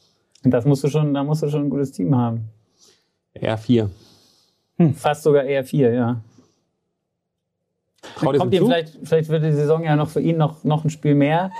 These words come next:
Speaker 1: <laughs> Dass man noch ein paar mehr Siege holen kann.
Speaker 3: Zählen da Playoff-Siege mit?
Speaker 1: Nee, ich glaub nicht.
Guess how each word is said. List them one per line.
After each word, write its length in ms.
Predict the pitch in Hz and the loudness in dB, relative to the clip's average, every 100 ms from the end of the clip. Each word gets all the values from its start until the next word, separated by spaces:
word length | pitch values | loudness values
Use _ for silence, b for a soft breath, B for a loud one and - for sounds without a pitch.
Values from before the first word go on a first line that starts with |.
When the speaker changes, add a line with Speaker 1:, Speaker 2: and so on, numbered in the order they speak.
| - | -2
Speaker 1:
<laughs> 180 | 165 160 208 - 339 - - - - 254 - - B B | 0 0 -2 -2 -2 -2 -2 -2 0 -2 -2 -16 B B
Dass 160 | - 151 | 4 4
man 120 | 202 | 4
noch 100 | 175 | 2
ein 120 | 156 | 2
paar 160 | 151 151 | 0 0
mehr 160 | 147 | 0
Siege 260 | 139 160 156 | 0 2 2
holen 200 | 143 147 | 2 0
kann. 120 | 139 | 0
Speaker 3:
Zählen 140 | 151 208 | 2 2
da 80 | 208 | 2
Playoff-Siege 480 | 190 202 202 196 | 0 -2 -2 -2
mit? 160 | 190 269 - _ _ _ _ _ _ _ _ _ | 0 -2 -6 _ _ _ _ _ _ _ _ _
Speaker 1:
Nee, 220 | - 117 - - | -2 -2 -2 -10
ich 60 | |
glaub 140 | - - | -6 0
nicht. 280 | 147 110 | 0 -2